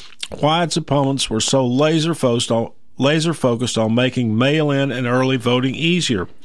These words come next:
It turns out that a month is more, is more, uh, more than, uh, than the three days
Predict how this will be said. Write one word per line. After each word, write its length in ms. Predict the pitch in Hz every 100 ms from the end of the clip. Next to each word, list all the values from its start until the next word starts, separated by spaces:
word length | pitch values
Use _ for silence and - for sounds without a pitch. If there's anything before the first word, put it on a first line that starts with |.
| - - - - -
It 160 | 127 123
turns 380 | - 175 175 156
out 360 | 151 151 - - - - - - -
that 240 | 127 131 - - - - - -
a 160 | 123
month 640 | 117 135 170 143 123 - - - -
is 280 | 123 113 127
more, 400 | 135 143 143 107 - - - - - - -
is 260 | - 117 113
more, 320 | 131 143 143 - - -
uh, 320 | 110 101 87 - - - -
more 300 | 135 131 139
than, 320 | 123 120 120 - - - -
uh, 340 | - - - - 185 - - - - - - -
than 280 | - 120 117
the 100 | 113
three 300 | 104 139 156
days 540 | 151 147 123 113 123